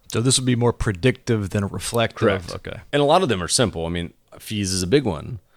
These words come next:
Speaker 2: Does the manager drive a fancy sports car? There was one that was, like, college wasn't predictive, but S A T score was.
Speaker 1: Do you think that all this
Speaker 2: A
Speaker 1: would
Speaker 2: male or female? Females in general are better.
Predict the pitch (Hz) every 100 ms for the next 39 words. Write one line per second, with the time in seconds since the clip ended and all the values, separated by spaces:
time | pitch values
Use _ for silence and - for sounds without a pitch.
0 | _ _ 107 95 101 98 101 92 98 82
1 | 92 90 90 85 - 92 92 101 - 131
2 | - 90 73 76 - 101 107 104 113 110
3 | 110 104 85 95 87 - _ _ _ _
4 | _ - - 107 117 131 123 135 131 135
5 | 131 127 139 147 139 107 87 90 110 87
6 | 117 110 - 123 123 127 127 123 151 160
7 | 165 147 135 127 139 135 107 117 127 127
8 | 107 - 123 123 127 123 117 117 120 110
9 | 110 117 117 117 101 113 113 117 117